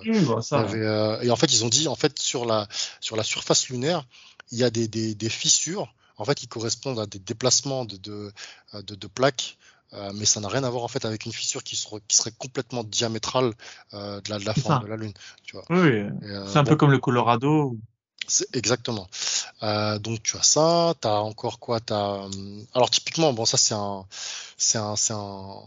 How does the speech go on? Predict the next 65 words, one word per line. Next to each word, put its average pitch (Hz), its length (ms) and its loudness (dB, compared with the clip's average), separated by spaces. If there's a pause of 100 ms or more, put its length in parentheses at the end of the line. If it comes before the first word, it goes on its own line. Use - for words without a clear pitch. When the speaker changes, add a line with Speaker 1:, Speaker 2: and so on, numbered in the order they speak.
(160)
Speaker 2:
c'est - 380 0
un, 110 120 -4
c'est - 200 0
un 110 80 -4
vieux 131 200 -6
sujet 127 320 0
qui 113 140 -8
revient 98 240 -12
assez 104 220 -2
souvent, 127 260 -2
c'est 117 280 2
quand, 120 260 -4
lorsque 123 380 0 (600)
Mohamed 117 420 -2
est 113 40 2
allé 107 160 0
voir 107 240 0
les 107 100 0
rabbins 110 280 0
en 107 120 0
fait, - 160 -8
parce - 120 4
que - 120 -6
quand 127 120 -2
il 113 100 -4
est 113 40 0
allé 110 200 -2
à, 98 300 -4 (120)
à 104 80 -6
Yathrib, 147 460 6
Speaker 1:
Hmm. - 40 -20 (400)
Speaker 2:
Donc, 113 120 -10
quand 113 100 -6
il 107 120 -2
est 110 40 0
à 107 40 0
la, 98 360 -2
la 98 140 -6
ville 113 160 -4
qui 101 120 -4
va 101 180 -8
devenir 104 320 -10
Médine 104 280 -6
après, 139 340 0 (440)
donc 117 200 -4
il 113 60 -2
est 117 40 2
allé 113 140 2
voir 120 180 4
les 113 80 2
rabbins, 113 280 2
en 113 80 0
fait, 113 200 -8
pour 101 160 -10
essayer 110 280 2
de 101 80 -8
les, 104 160 -4
les 107 140 -6
rallier, 113 380 0
en 110 100 -2
fait, - 220 -8
la, 101 180 -6
la 98 120 -10
population 107 500 -6
juive 104 360 -6